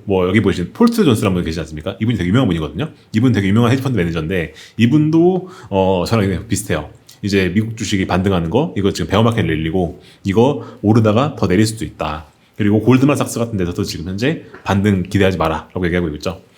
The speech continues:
이런 데는 다 이유가 있습니다. 그리고 이건 제가 앞에 여러 시황에서 말씀드린 바가 있는 내용이에요. 그래서 미국 주식이 그럼 빠지게 되면은 이때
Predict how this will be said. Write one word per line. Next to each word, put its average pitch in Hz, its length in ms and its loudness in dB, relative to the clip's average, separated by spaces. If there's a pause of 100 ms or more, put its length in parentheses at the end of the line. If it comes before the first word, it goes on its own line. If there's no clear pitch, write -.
(180)
이런 123 220 4
데는 123 100 4
다 - 60 2
이유가 104 200 6
있습니다. - 440 -6
그리고 107 120 -4
이건 98 120 0
제가 104 380 -2 (340)
앞에 123 640 -4
여러 113 340 6
시황에서 113 680 0
말씀드린 87 480 -4
바가 80 240 -4
있는 107 520 2
내용이에요. 78 580 -2 (260)
그래서 113 440 0 (420)
미국 143 320 0
주식이 175 320 2
그럼 95 260 -2
빠지게 170 260 2
되면은 78 460 -4 (520)
이때 123 400 -2